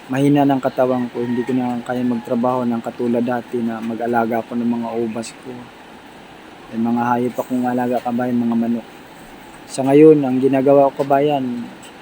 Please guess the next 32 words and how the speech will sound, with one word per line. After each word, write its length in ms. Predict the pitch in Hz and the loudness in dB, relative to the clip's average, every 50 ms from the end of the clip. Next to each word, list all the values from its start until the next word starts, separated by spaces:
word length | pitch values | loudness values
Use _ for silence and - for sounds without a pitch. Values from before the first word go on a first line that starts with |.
| - - | -20 -12
ah, 320 | - 120 120 113 113 113 117 | -8 -6 -4 -4 -4 -6 -6
ganito 320 | 113 123 131 135 117 - | -4 -4 -4 -4 -4 -2
na 140 | 139 143 143 | -2 0 0
lang, 320 | 143 151 151 151 151 147 143 | 2 2 0 0 -2 -2 -4
nagmeditation 880 | 135 131 123 123 123 139 143 135 143 143 - 160 151 - - - 160 156 | -6 -4 -4 -4 -2 -2 0 0 0 0 -2 -4 -4 -4 -2 -2 -2 0
ako, 240 | 156 156 156 160 | -2 -2 -4 0
kabayan, 320 | 156 156 156 156 160 156 147 | 2 2 2 2 0 -2 -4
sa 160 | 139 - 143 | -6 -4 -4
umaga 320 | 139 143 139 143 143 143 | -2 0 0 0 0 -2
sa 160 | 135 - 143 - | -2 -4 -6 -8
pagising 560 | - 127 131 131 131 123 - 147 139 139 135 | -6 -4 -2 -2 -2 -2 -4 -4 -6 -4 -4
ko. 220 | 139 135 135 135 135 135 - - - - - - - - - - - - - - - - - - - | -4 -4 -4 -6 -10 -16 -20 -20 -20 -20 -20 -20 -20 -20 -20 -20 -20 -20 -20 -20 -20 -20 -20 -12 -6
Inom 300 | 127 131 131 131 131 135 | -2 0 0 2 2 2
ng 140 | 135 131 131 131 131 | 2 0 0 0 0
mga 160 | 131 131 127 127 127 127 127 123 123 120 120 120 120 120 120 123 - - 120 | 0 0 0 -2 -2 -2 -2 -2 -2 -2 -4 -4 -6 -8 -10 -12 -14 -12 -8
herbal, 640 | 131 131 127 131 127 131 127 127 131 131 131 131 123 - - | -6 -6 -6 -4 -2 0 0 0 0 0 -2 -4 -6 -8 -10
food 100 | 127 113 | -10 -8
supplement. 720 | - - 135 120 - - 143 135 139 139 135 135 135 135 131 - - - - - - - - - - - 139 | -8 -10 -10 -10 -2 0 0 2 2 0 -4 -4 -6 -8 -10 -14 -18 -20 -20 -20 -20 -20 -20 -20 -10 -4 -2
Ginawan 400 | 139 139 147 143 151 151 151 151 | 0 2 2 4 4 2 2 2
ko 80 | 151 | 2
lang, 400 | 151 151 151 151 151 147 143 147 | 4 4 2 2 0 0 0 2
ginagawa 400 | 151 160 165 160 165 170 170 165 | 2 4 4 6 6 4 4 4
ko 80 | - 170 | 2 0
lang 160 | 170 165 170 | 0 0 -2
to, 80 | 180 170 | -2 -4
kabayan, 320 | - 165 160 165 170 170 | -4 -2 0 0 0 0
sa 260 | 156 143 127 - 143 | -2 -8 -8 -6 -2
sarili 300 | 131 135 135 139 135 139 | 0 2 2 4 2 2
ko, 100 | - 139 | 0 0
kabayan. 380 | 131 135 135 139 139 143 143 147 143 - - - - - - - - - - - - - - - - - - | -2 0 -2 -2 -2 -4 -6 -10 -12 -16 -18 -20 -20 -20 -20 -20 -20 -20 -20 -20 -20 -20 -20 -20 -20 -20 -14
Ah, 480 | - 113 110 113 117 117 113 113 113 113 | -10 -8 -6 -6 -6 -6 -6 -8 -8 -10
sa 240 | 110 - - 139 | -10 -6 -2 0